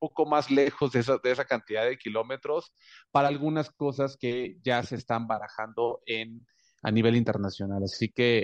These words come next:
eh, si quieren revisar más o menos cómo va eso del impacto, pues ya lo pueden consultar. Les va a pasar ahí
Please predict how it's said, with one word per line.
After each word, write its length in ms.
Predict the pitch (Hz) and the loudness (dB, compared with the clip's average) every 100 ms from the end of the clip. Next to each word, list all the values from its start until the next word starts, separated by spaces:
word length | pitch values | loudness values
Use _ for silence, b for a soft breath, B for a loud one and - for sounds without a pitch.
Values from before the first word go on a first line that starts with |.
| - | 0
eh, 100 | 107 | -6
si 280 | - 101 92 | -4 -6 -2
quieren 320 | 113 117 113 | 0 2 2
revisar 340 | 110 101 113 113 | 2 0 -2 -4
más 140 | 113 | -4
o 60 | 104 | -6
menos 240 | 110 110 - | -8 -10 -8
cómo 200 | 110 110 | -4 2
va 120 | 110 | 2
eso 200 | 110 - | 0 -4
del 140 | 107 98 | -8 -8
impacto, 480 | - 123 - 185 185 | -2 -2 2 0 0
pues 160 | 101 - | -4 -4
ya 180 | 101 | -4
lo 220 | 107 123 - | 0 0 -2
pueden 320 | 104 104 113 | -4 -6 -8
consultar. 600 | - 113 113 123 139 170 | -4 -4 -2 -2 0 0
Les 100 | 117 | 2
va 80 | 98 | -2
a 40 | |
pasar 260 | 104 98 104 | -2 -2 -2
ahí 200 | 104 | -2